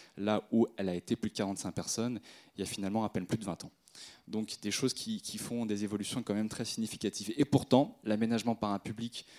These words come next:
en Seine-et-Marne a toujours du sens, me semble-t-il, et c'est ce qu'on aura l'occasion de, de, d'évoquer ensemble. Vous dire également que, euh, aujourd'hui, l'aménagement en Seine-et-Marne,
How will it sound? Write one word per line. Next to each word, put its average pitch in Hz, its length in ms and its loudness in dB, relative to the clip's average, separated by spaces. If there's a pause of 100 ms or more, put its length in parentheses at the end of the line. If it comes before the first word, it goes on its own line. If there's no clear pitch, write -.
(100)
en 110 80 -6
Seine-et-Marne 110 680 0
a 107 120 -4
toujours 113 280 4
du 104 120 0
sens, - 340 0
me 101 140 2
semble-t-il, 101 600 0 (380)
et 101 80 -8
c'est - 160 -2
ce - 80 -6
qu'on 107 140 -4
aura 101 160 -2
l'occasion 101 400 -2
de, 95 240 -2
de, 87 320 -6
d'évoquer 104 400 0
ensemble. 98 420 -4 (560)
Vous 123 220 4
dire 147 400 4
également 127 580 6
que, 113 540 2
euh, 98 540 -6 (220)
aujourd'hui, 127 840 2 (960)
l'aménagement 120 640 6
en 107 40 0
Seine-et-Marne, 117 840 2